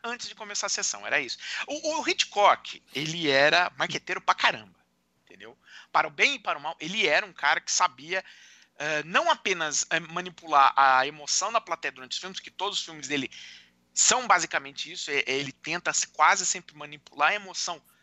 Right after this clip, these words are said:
da plateia, né? Tanto que eu acho que o maior, vamos dizer assim, o cara que mais bebeu da fonte dele, não de fazer só filme de suspense, não, mas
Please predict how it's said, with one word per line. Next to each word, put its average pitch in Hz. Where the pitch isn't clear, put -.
da 143
plateia, 143
né? 151
Tanto 139
que 151
eu 139
acho 131
que -
o -
maior, 123
vamos 147
dizer 135
assim, 131
o 131
cara 147
que -
mais 147
bebeu 147
da 127
fonte 143
dele, 147
não 240
de -
fazer 160
só -
filme 156
de -
suspense, 160
não, 170
mas 139